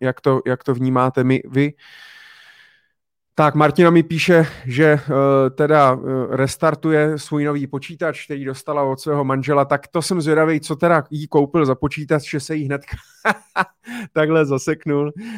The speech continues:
Tak budeme muset na ní, budeme muset na ní počkat a já zatím budu, eh, nějakým způsobem improvizovat, a abych vás, eh, abych vás nenudil. Tady možná ještě jsem si připravil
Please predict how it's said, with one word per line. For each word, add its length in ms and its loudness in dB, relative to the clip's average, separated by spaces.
Tak 160 -2
budeme 360 2
muset 360 -4
na 80 0
ní, 240 -2
budeme 320 -4
muset 340 -10
na 80 -4
ní 140 -4
počkat 440 -4
a 200 2
já 180 2
zatím 360 -2
budu, 320 0
eh, 120 0
nějakým 380 -6
způsobem 680 -8
improvizovat, 1000 0
a 640 0
abych 240 -6
vás, 400 -2
eh, 40 -8
abych 220 -4
vás 260 -4
nenudil. 440 -2
Tady 160 4
možná 320 4
ještě 240 2
jsem 180 -4
si 140 -4
připravil 640 2